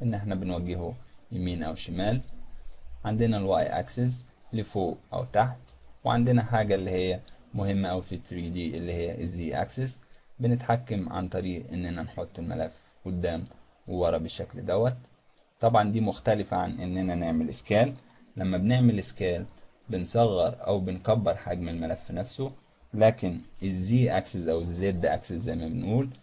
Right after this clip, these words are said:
دي بنحط الملف قدام او ورا، ما بنصغرهوش، بيفضل زي ما احنا شايفين هنا الاسكال او الحجم بتاعه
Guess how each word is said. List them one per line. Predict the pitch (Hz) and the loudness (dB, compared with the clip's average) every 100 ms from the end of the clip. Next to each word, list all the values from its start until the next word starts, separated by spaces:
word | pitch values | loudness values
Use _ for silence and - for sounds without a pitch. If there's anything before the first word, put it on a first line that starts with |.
| - _ - | -20 _ -6
دي | 110 117 113 - _ _ 95 | 2 2 2 -6 _ _ -6
بنحط | 92 - 107 95 | -4 -2 -2 -2
الملف | 90 85 85 - 85 | -2 -2 -4 -6 -8
قدام | 90 90 90 78 | -2 0 0 -2
او | 82 92 | 2 4
ورا، | 113 | 6
ما | 127 104 | 6 4
بنصغرهوش، | 95 - 90 82 87 98 127 | 0 -4 -2 -2 0 0 2
بيفضل | 107 101 98 95 85 | 2 0 0 0 -2
زي | - 101 | 0 -2
ما | 101 | -2
احنا | 104 | -4
شايفين | 92 90 - 92 | -4 -6 -4 -4
هنا | 95 87 | -4 -4
الاسكال | 82 - - 104 120 120 | -4 -6 -2 0 2 0
او | 95 | -2
الحجم | 87 90 95 87 | -2 -2 -2 -2
بتاعه | 87 92 104 131 | -2 2 4 2